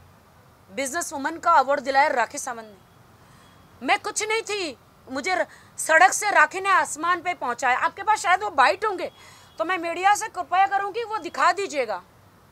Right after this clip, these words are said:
आज राखी ने मुझे जहां गई, बड़े-बड़े award में,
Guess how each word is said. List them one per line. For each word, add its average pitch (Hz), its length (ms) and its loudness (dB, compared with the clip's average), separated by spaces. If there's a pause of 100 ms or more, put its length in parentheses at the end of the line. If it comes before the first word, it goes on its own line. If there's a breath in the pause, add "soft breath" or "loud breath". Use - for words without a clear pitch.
(560 loud breath)
आज 370 220 6
राखी 381 300 0
ने 415 100 -4
मुझे 403 380 -4 (460 loud breath)
जहां 349 380 2
गई, 415 320 -4 (320)
बड़े-बड़े 370 500 6
award 330 440 6
में, 302 260 -4